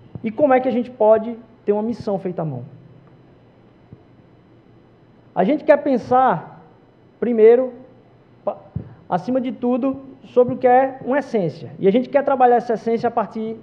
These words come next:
de João capítulo vinte. Vamos lá comigo. Eles lhes perguntaram, Mulher, "Por que você está chorando?"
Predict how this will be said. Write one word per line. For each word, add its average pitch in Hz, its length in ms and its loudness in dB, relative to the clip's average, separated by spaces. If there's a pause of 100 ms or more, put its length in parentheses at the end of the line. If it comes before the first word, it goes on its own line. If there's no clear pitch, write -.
de 196 100 -8
João 185 200 -4
capítulo 190 400 -6
vinte. 135 340 -8 (380)
Vamos 196 260 -2
lá 185 140 2
comigo. 147 420 -6 (1300)
Eles 339 320 0
lhes 330 140 -8
perguntaram, 208 960 0 (580)
Mulher, 247 760 0 (160)
"Por 233 200 -6
que 247 240 -2
você 233 300 -6
está 202 260 -6
chorando?" 156 460 -6